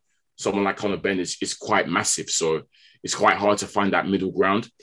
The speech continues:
that sort of middle caliber, middling opponent. But, um, I'm glad that he's at least acknowledging that these, these guys aren't tests.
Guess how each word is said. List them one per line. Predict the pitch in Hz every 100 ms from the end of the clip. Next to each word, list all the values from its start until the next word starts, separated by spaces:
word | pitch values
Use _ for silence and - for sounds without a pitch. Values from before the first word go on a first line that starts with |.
| _ _ -
that | -
sort | - 82
of | 85
middle | 95 87
caliber, | 101 92 85 80 80 _ -
middling | 95 87 85
opponent. | 78 95 92 71 64
But, | 73 - _ _ - - _ _ -
um, | 87 87 82 78 - _ _ _ -
I'm | 104 113
glad | 135 143 139
that | 107
he's | 101 131 117
at | 110
least | 110
acknowledging | 95 98 107 98 85
that | 87
these, | 95 -
these | 104 98
guys | 92 87
aren't | - 90 -
tests. | 76 - - - -